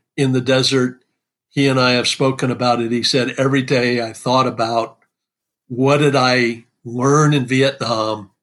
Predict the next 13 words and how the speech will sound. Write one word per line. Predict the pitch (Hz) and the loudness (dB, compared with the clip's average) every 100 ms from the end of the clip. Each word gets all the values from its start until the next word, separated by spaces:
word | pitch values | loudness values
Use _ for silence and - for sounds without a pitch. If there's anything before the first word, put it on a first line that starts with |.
| - | -6
that | 120 | -4
I | 113 | -4
need | 110 120 135 143 131 | -6 -2 2 2 2
to | 143 | 0
apply | 123 - - 110 107 104 | 0 -2 -4 -2 -2 -6
here?" | - 127 95 - _ _ _ _ _ _ _ _ _ - | -10 -10 -10 -14 _ _ _ _ _ _ _ _ _ -10
And | 131 | -6
he | 120 | -2
says | 113 147 131 123 | 0 2 0 0
that | 139 120 120 | 0 0 0
in | 117 110 | -2 -6
his | 107 | -8
book. | - 143 139 135 | -2 0 0 -6